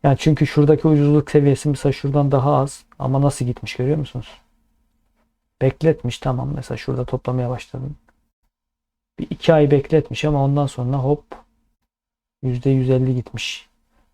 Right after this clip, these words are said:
Bir alan iki buçuk atmış gibi. Martı gayrimenkul vardı galiba. Evet.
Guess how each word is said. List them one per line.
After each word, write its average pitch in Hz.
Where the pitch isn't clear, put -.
Bir 143
alan 139
iki 139
buçuk -
atmış -
gibi. 131
Martı 139
gayrimenkul 120
vardı 123
galiba. 123
Evet. 127